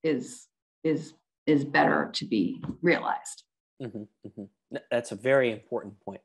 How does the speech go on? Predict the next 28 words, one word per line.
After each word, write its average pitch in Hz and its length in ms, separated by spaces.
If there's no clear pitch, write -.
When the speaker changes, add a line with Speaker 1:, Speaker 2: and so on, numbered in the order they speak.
Speaker 2:
That's 101 200
a 98 120
really, 101 540
really 98 360
nice 92 240
insight. 90 360
So 180 220
with 165 120
that, 160 240
I 131 120
wanna 131 240
invite 117 420
Amy 123 300
into 113 180
the 110 80
conversation 104 800
to 104 120
talk 120 320
a 120 40
bit 120 240
about, 107 640
um, 104 240
people-to-people 147 680
ties 107 720
in 107 160
the 101 40
business 98 460
world. - 320